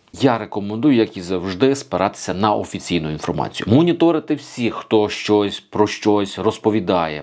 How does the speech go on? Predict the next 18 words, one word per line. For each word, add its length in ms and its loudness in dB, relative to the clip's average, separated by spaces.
пише, 420 0
виписує. 600 -2
Але 360 2
шукати 500 2
перше 380 -2
джерело, 460 -4
дивитися 760 4
і 100 4
читати 640 0
офіційні 840 -2
джерела. 500 0
Міністерство 560 2
соціальної 520 -2
політики, 580 -8
Пенсійний 480 6
фонд, 420 -4
урядові 600 4
сайти. 460 -10